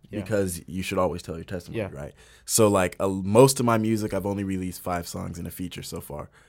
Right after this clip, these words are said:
Speaker 2: So most of my music has been, like, talking about my past, other than, like, the two, the two songs, Gold Crown and Gold Crown Two.
Speaker 1: Yeah.
Speaker 2: Um,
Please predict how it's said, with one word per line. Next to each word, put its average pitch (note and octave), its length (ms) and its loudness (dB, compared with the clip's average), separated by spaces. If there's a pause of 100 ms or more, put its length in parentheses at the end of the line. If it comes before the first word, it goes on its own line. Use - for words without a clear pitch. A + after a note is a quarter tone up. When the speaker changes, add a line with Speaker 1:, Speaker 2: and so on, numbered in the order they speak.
(240)
Speaker 2:
So F#2+ 640 2
most G2+ 280 0
of A2 60 -2
my G2 120 2
music G2 340 0
has F2+ 120 -6
been, F#2 280 -4
like, D#2+ 180 -10
talking F#2 380 -2
about E2+ 240 -6
my E2 120 -6
past, F2+ 540 -6 (520)
other G#2+ 220 4
than, F#2 220 -2
like, E2+ 180 -6
the F2 80 -8
two, F#2+ 520 -6
the F2 80 -12
two G2 200 -6
songs, E2+ 360 -6
Gold E2 220 -8
Crown E2+ 460 -10
and D#2 160 -12
Gold D2 180 -10
Crown - 220 -12
Two. - 140 -10
Speaker 1:
Yeah. F#2+ 120 -8 (460)
Speaker 2:
Um, F2+ 520 -2